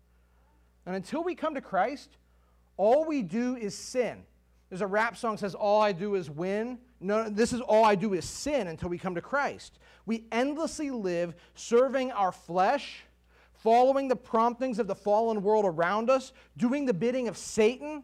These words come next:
rebelling against God, our true and good King.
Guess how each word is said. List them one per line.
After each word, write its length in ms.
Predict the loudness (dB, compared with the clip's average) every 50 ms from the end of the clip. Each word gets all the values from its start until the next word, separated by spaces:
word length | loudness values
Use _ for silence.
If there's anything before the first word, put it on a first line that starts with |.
| _ _ _ _ _ _
rebelling 600 | -4 -2 -2 0 2 2 4 4 4 4 2 0 -2
against 420 | -2 -2 -2 -2 -2 -6 -8 -6
God, 340 | -2 -2 0 0 0 0 -2
our 100 | -2 -4
true 280 | -6 -10 -10 -8 -6
and 160 | -4 -4 -2 -2
good 180 | -2 -2 -4
King. 420 | -4 -6 -4 -4 -4 -4 -8 -10